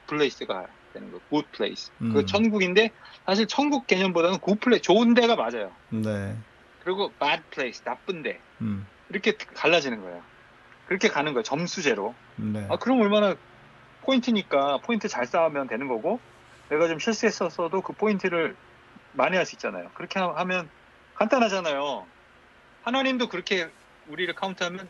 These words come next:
Speaker 1: 되게 간단하지 않을까요?
Speaker 2: 그쵸. 시-, 심플하지.
Speaker 1: 심플하지.
Speaker 2: 네.
Speaker 1: 그리고 내가 그걸 저기 청구서처럼 받아서 매달 본단 말이죠. 그러면 진짜 대박으로 나에겐 좋은 일만 있겠죠. 근데 그게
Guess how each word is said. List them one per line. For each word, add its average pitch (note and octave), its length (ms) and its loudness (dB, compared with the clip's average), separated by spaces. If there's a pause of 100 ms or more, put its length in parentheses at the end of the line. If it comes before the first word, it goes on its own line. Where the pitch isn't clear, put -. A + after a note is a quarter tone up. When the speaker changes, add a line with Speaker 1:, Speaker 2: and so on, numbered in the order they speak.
(120)
Speaker 1:
되게 G3 160 2
간단하지 D3+ 440 0
않을까요? F#2+ 300 -12 (960)
Speaker 2:
그쵸. F3+ 480 0
시-, - 260 -10
심플하지. F3+ 640 4 (720)
Speaker 1:
심플하지. F3+ 580 4
Speaker 2:
네. A#2 360 0 (720)
Speaker 1:
그리고 G#3+ 260 2
내가 E3+ 240 4
그걸 E3 300 2 (500)
저기 C3 400 -2 (440)
청구서처럼 G#3 580 0
받아서 C#3+ 380 0
매달 A2+ 360 0
본단 G#2+ 360 -6
말이죠. F#2 380 -6 (420)
그러면 F3 320 4
진짜 C3 320 2
대박으로 C3+ 500 4
나에겐 A2 500 0 (800)
좋은 D3 260 0
일만 C#3 220 2
있겠죠. - 320 -8
근데 F#3 280 2
그게 D3 520 0